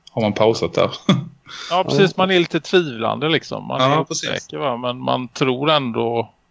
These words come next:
Speaker 2: eh,
Speaker 3: Mm,
Speaker 2: på något.
Speaker 3: mm.
Speaker 2: Men, ja, ja, men det, det var ganska bra beskrivet så, ja, att man vet inte riktigt vad.
Speaker 3: Ja,
Speaker 2: Men
Speaker 3: men då, då, då
Speaker 1: Precis.
Speaker 3: kanske jag kan säga att jag är agnostisk, för att jag vet ju inte precis hur livet har,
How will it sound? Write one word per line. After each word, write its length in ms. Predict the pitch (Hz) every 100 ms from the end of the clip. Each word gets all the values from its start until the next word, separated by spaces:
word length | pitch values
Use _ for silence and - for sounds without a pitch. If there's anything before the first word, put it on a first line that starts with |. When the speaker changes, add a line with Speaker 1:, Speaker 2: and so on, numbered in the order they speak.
| -
Speaker 2:
eh, 400 | 214 170 160 143 - - _
Speaker 3:
Mm, 240 | 135 143 139
Speaker 2:
på 80 | 135
något. 260 | 139 -
Speaker 3:
mm. 280 | 147 143 131
Speaker 2:
Men, 160 | 131 123
ja, 260 | 131 147 165
ja, 200 | - 175
men 100 | 190
det, 300 | 190 190 175 165
det 80 | 175
var 140 | 180
ganska 300 | 175 160 -
bra 160 | 139 131
beskrivet 400 | 123 - 120 120
så, 160 | - 110
ja, 120 | 113
att 260 | 113 _
man 180 | - 127
vet 240 | 135 113 -
inte 180 | 123
riktigt 220 | 123 110 113
vad. 260 | 113 127 131
Speaker 3:
Ja, 40 |
Speaker 2:
Men 140 | 160 180
Speaker 3:
men 160 | 180
då, 300 | 170 170 170
då, 60 | 165
då 80 | 165
Speaker 1:
Precis. 180 | -
Speaker 3:
kanske 260 | 143 160 -
jag 160 | 143 139
kan 120 | 143
säga 220 | 143 131
att 120 | 113
jag 60 | 123
är 40 | 120
agnostisk, 460 | 117 107 - 101
för 80 | -
att 80 | 110
jag 140 | 113
vet 280 | 113 113 -
ju 40 | 170
inte 540 | 151 131 120 113 107
precis 420 | 117 113 110 113
hur 160 | 120 110
livet 380 | 101 104 104 -
har, 280 | 107 104